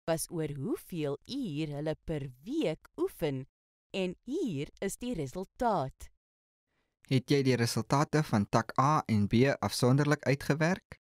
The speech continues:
Speaker 1: Ja, en ons het vier opsies gehad. Minder as 'n uur, ongeveer een tot twee uur, ongeveer drie tot vyf uur en ses uur of meer.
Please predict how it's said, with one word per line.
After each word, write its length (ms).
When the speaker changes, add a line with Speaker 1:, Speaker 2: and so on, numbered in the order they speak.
Speaker 1:
Ja, 540
en 180
ons 220
het 180
vier 480
opsies 500
gehad. 580
Minder 440
as 200
'n 120
uur, 420
ongeveer 720
een 420
tot 260
twee 400
uur, 380
ongeveer 840
drie 640
tot 240
vyf 500
uur 380
en 240
ses 420
uur 280
of 220
meer. 520